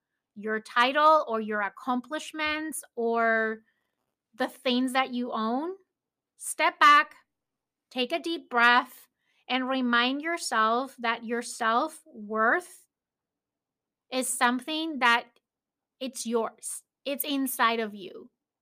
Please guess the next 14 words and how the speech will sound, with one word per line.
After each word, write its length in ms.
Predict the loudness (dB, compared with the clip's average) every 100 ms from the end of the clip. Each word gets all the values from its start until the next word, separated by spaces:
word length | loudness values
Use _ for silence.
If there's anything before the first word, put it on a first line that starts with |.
| _ -6
You 240 | 2 8
are 200 | 8 8
worth 340 | 4 2 2
it. 240 | -10 -12 -16 _ _ _ _ -2
And 360 | 2 2 0
you 440 | -2 -6 -4 -4 -4
need 340 | -4 -4 -6 -6
to 120 | -8
define 540 | -8 -2 0 0 -2
yourself 500 | -4 -4 -2 -2 -4
by 220 | -4 -4 -4
who 260 | -10 -12
you 240 | -12 -14 -14
are. 320 | -14 -16